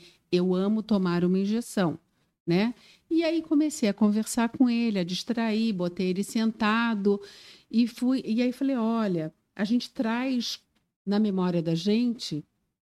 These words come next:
mesmo que você não tivesse, é, <clears throat> idade pra, pra entender,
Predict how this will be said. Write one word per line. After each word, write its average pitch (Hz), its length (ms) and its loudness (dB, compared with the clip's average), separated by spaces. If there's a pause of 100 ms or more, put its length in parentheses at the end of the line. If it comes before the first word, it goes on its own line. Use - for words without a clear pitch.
(640)
mesmo 254 440 2
que - 120 -6
você 220 280 -2
não 196 140 0
tivesse, 247 800 0 (560)
é, 196 480 2 (260)
<clears throat> 247 340 2
idade 202 800 0 (100)
pra, 180 420 0
pra 180 140 2
entender, 180 640 2